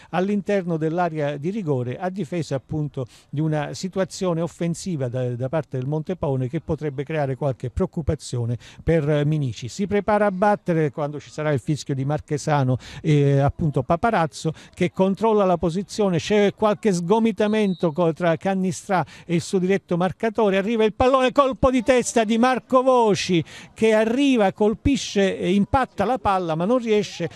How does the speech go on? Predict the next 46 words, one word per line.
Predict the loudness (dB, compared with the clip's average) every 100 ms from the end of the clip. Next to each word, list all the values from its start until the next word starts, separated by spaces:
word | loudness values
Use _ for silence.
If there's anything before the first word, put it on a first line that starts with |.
| -6
a | -4 -2
dare | 0 0 0
quella | -2 -2 0 0 0
direzione | -2 -2 -2 -2 0 0
che | 0
avrebbe | 0 0 -2 -4
potuto | -4 -4 -2
favorire, | 0 2 2 2 0 -2 -6 -4
eh, | 0 2
la | 2 2
rete | 0 0 -2 -2
e | 0 0 0 -2 -4
il, | -2 -4 -2
o | -2 -2 -4
un | -4 -2
eventuale | -2 -2 0 0 0
intervento | -4 -4 -2 -2 -2 -4
pericoloso | -2 -2 0 0 2 2 0 0
per, | 2 0 2
eh, | 2 2 0
Minici. | -2 -4 -4 -6 -10 -10 -14
Giuseppe | -8 -6 -6 -4
Ranieri, | -4 -4 -6 -4
può | 0
essere | 0 0 -6 -6
che | -4 -4 -4
Marco | -4 -6 -6 -6
Voci | -2 -2 -2 -8 -12 _ _
non | -6 -2
è | -2
ancora | -2 -2 -2
concentratissimo | -2 -4 -4 -4 -6 -8 -10 -10 -8 -6
perché | -6 -8
ha |
fatto | -6 -6 -4
un | -6
tiro | -4 -2
e | 0
un |
colpo | 0 -2 -4
di | -8
testa | -4 -4 -4 -6
non | -4 -2 -2
da | -2
par | -4
suo? | -6 -12 -16